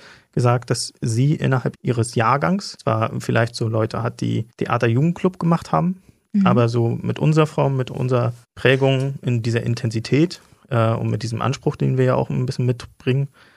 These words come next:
Speaker 1: ähm, meint sie, ist das auch, ist sie in ihrem Jahrgang und in ihrer Schauspielschule auch recht alleine.
Speaker 2: Okay, wow.
Speaker 1: Ja.
Speaker 2: Und, ähm,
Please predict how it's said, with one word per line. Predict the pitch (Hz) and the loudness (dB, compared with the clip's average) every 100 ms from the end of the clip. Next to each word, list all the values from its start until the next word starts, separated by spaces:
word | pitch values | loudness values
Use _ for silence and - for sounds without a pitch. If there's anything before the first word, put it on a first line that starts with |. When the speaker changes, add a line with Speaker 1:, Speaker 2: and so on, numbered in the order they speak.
| _ _ - | _ _ -2
Speaker 1:
ähm, | 117 113 127 | 0 0 -4
meint | 123 113 120 | -4 -2 -2
sie, | 123 | -4
ist | 123 - - - - - | -4 -6 -8 -8 -6 -6
das | - | -4
auch, | 123 - - _ - | -6 -6 -18 _ -8
ist | - | -4
sie | 131 | -2
in | 127 | 0
ihrem | 123 120 123 127 123 | 0 0 2 2 4
Jahrgang | 120 120 120 123 | 2 0 -2 -4
und | 120 | -4
in | 113 | -2
ihrer | 123 123 | -2 -4
Schauspielschule | - 127 - - 107 | -4 -6 -6 -4 -4
auch | - | -2
recht | 120 - | -4 -2
alleine. | 113 104 113 - _ _ _ _ _ - | -2 0 -2 -6 _ _ _ _ _ -6
Speaker 2:
Okay, | 294 - 190 277 - | -4 0 -2 -2 -2
wow. | 202 185 | 2 2
Speaker 1:
Ja. | 120 - _ _ - - - - - | 2 -4 _ _ -20 -18 -18 -14 0
Speaker 2:
Und, | 214 220 208 - | 4 4 4 2
ähm, | 202 202 202 196 185 | 2 4 2 2 -2